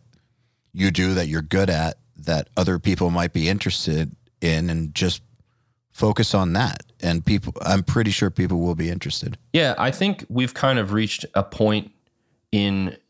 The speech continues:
Speaker 2: the, the way that the internet works where I think people appreciate just general honesty. Like, they, like, I, I feel like at one point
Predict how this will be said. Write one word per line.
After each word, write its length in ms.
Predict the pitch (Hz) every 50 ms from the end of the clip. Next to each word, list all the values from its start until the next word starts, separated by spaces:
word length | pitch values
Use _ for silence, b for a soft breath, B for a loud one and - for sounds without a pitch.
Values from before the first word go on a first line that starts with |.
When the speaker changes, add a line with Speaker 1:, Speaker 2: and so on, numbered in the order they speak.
| _ - _ -
Speaker 2:
the, 600 | - 87 95 101 95 95 92 92 90 87 85 - _ _ _ _ _ _ _ _ -
the 200 | 95 95 98 101
way 240 | 98 101 101 107 104
that 180 | 98 95 90
the 80 | - 90
internet 520 | - - 95 98 95 98 98 98 98 -
works 640 | 90 90 90 92 92 95 95 - - - - - - -
where 520 | 95 98 92 90 90 87 87 87 87 b b b b b b b b b b _ _ _ -
I 60 | -
think 280 | - - - 123 104 -
people 600 | - - 110 98 104 101 98 95 90 90 80 -
appreciate 880 | - - - - - 101 98 92 - - 98 95 92 90 90 87 - - _ _ _ _ _ _ _ _ _ _ - 107 104
just 420 | - 101 95 - - - - _ -
general 580 | 90 92 101 - 92 92 95 98 92 90 87 -
honesty. 640 | - - 82 90 95 95 95 - - 104 101 98 98
Like, 180 | 98 98 95 -
they, 180 | 120 117 110
like, 200 | 110 117 117 110 113 - -
I, 380 | - - - - 110 123 131 -
I 100 | 123 131
feel 280 | 131 - - 175 185 170
like 200 | 147 127 117 - -
at 180 | 107 117 95
one 240 | 104 107 107 107 104
point 380 | - - 107 104 101 98 -